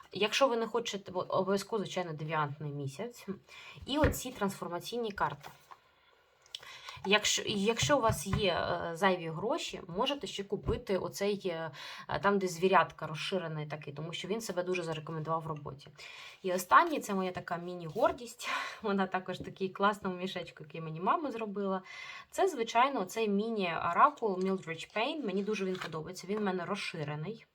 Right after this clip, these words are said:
Тобто я зараз вам покажу, тут є додаткові карти. Е, чим він класний? Він дуже-дуже, от він, знаєте, він х-, от, ем, він універсальний. Мені подобається, які там, е, значення написав та вклав,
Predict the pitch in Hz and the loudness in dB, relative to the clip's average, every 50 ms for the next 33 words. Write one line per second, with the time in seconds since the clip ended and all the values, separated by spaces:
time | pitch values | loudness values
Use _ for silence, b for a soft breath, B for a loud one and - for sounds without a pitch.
0 | - - 147 139 - 160 151 151 160 160 165 160 151 151 - - 156 151 160 151 | -16 -16 -16 -14 -12 -10 -8 -4 -4 -4 -2 -2 -4 -6 -6 -6 -6 -6 -6 -8
1 | - 151 160 156 - - - 160 156 160 151 151 151 151 - - 160 147 151 147 | -6 -8 -8 -10 -12 -12 -12 -10 -10 -8 -8 -8 -8 -10 -8 -8 -8 -8 -8 -8
2 | - - 143 147 _ - - B B B B B B B B B B B B B | -10 -10 -10 -10 _ -18 -16 B B B B B B B B B B B B B
3 | B B B - - 180 180 185 - - - - 330 302 269 247 247 - - 160 | B B B -2 2 2 2 2 0 -2 -2 0 2 2 2 0 -2 -2 -2 -2
4 | 147 143 - - 82 - - - - - 170 233 294 302 262 202 175 - - 220 | -2 -2 -4 -8 -8 -8 -10 -10 -14 -10 -2 0 0 0 0 -2 -4 -6 -8 -6
5 | 247 262 269 - 226 208 165 160 185 196 208 190 190 190 175 170 - - - - | -4 -2 -2 0 -2 -2 -2 -2 -4 -2 -2 0 2 2 4 4 2 2 -2 -6
6 | - _ - 180 180 - 160 196 202 190 156 185 208 233 226 - 202 - - 214 | -14 _ -12 -12 -10 -4 -2 0 0 0 0 0 -2 -2 -2 -2 -4 -4 -4 -4
7 | 254 254 - - - 190 190 - - 185 202 196 - _ _ - - - - - | -6 -6 -8 -8 -10 -10 -12 -8 -6 -4 -4 -4 -8 _ _ -12 -10 -6 -4 -2
8 | - 196 190 190 190 190 190 190 - 196 190 269 269 254 233 220 196 196 - - | -2 0 0 0 0 -2 -2 -2 -4 -2 0 0 0 0 0 0 -2 -2 -4 -4
9 | - 160 156 151 160 190 202 196 190 196 214 240 240 240 208 208 226 208 196 202 | -4 -4 -4 -2 -4 -6 -6 -2 0 0 0 0 -2 -4 -2 -2 -2 0 0 -2
10 | 196 190 - - 190 185 180 185 180 - - 214 202 - 190 185 180 175 156 170 | -2 -2 -2 -2 -2 -2 0 -2 -4 -4 -6 -6 -2 2 2 2 2 0 -2 -4
11 | 170 170 170 170 190 175 170 - - - 190 185 180 190 196 190 190 202 196 - | -4 -4 0 4 4 4 4 2 -2 -6 -6 -4 -2 -2 -4 -4 -4 -6 -4 -2
12 | 190 180 180 - 190 185 - - 190 180 180 185 180 - 185 175 | -2 -2 -2 -4 -10 -12 -6 0 4 4 4 4 2 -4 -6 -6